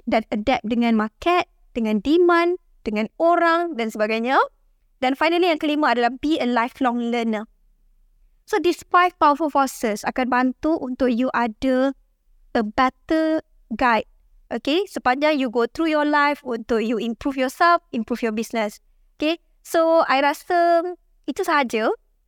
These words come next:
untuk sharing hari ni. I harap you feel inspired. Thank you so much for watching. Thank you so much for listening. Kalau you dengar daripada awal sampai habis, thank you so much. Okey.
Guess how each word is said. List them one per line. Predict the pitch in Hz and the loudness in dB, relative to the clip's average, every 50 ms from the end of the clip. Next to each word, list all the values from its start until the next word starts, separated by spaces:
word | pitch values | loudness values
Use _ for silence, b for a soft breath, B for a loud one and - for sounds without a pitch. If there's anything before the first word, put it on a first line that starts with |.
| _ - | _ -16
untuk | 247 - 254 240 | -10 -8 -6 -2
sharing | - 277 262 269 254 269 | 0 0 2 2 2 0
hari | 254 254 247 | 0 0 -2
ni. | 247 254 320 494 _ _ _ _ _ _ _ _ _ _ _ - | -2 -4 -6 -6 _ _ _ _ _ _ _ _ _ _ _ -2
I | - 233 247 | 0 0 0
harap | 262 - - 269 277 311 320 320 311 - _ - | 0 0 0 2 2 2 2 2 0 -2 _ -6
you | 277 240 226 254 254 247 247 - | -6 -4 -2 0 0 0 -2 -4
feel | - - 247 - | -2 -2 -2 -2
inspired. | 240 233 254 - - 247 233 233 226 214 240 359 - - _ _ _ - | -2 -4 -4 -4 -2 0 0 2 2 2 2 0 -2 -4 _ _ _ -4
Thank | 226 240 254 - - | -2 -2 -2 -2 -4
you | 277 | -4
so | 269 - - 277 269 | -4 -2 -2 -2 -2
much | 262 269 269 262 262 269 - | 0 2 2 2 0 0 -4
for | - - 240 233 | -6 -4 -2 0
watching. | 233 220 233 - - - - 302 302 330 370 403 370 | 2 0 0 -2 -2 -4 -2 0 2 2 0 -2 -2
Thank | - 254 226 226 220 - 269 | -2 -2 -2 -2 -2 -4 -4
you | 247 | -4
so | - 269 247 | -4 -4 -2
much | 247 240 240 - - | -2 -2 -4 -6 -6
for | - 240 226 | -4 -2 -2
listening. | 226 233 240 - - 247 262 277 294 311 | -2 -2 -4 -4 -2 -2 0 0 0 -2
Kalau | 302 - 233 226 240 | -2 -2 -2 -2 -2
you | 240 | -2
dengar | 214 254 247 262 269 277 269 262 | -2 -4 -4 -2 0 0 0 0
daripada | - 240 226 - - | -2 -2 -2 0 0
awal | 226 240 247 262 269 277 285 294 285 - | 0 0 2 2 2 2 2 0 -2 -2
sampai | - 240 233 240 254 262 - 269 254 | -2 -2 -2 -2 -2 0 0 0 2
habis, | 254 247 240 240 254 269 302 359 370 - - _ _ _ _ _ _ _ - 226 | 2 0 -2 0 0 0 0 0 -2 -6 -12 _ _ _ _ _ _ _ -4 -4
thank | 214 233 - - | -4 -4 -4 -6
you | 254 240 | -6 -4
so | 269 247 233 | -4 -4 -2
much. | 220 214 240 349 392 - - - | 0 0 0 0 0 -4 -10 -12
Okey. | - 240 - 262 269 339 | -10 -8 -4 -2 0 0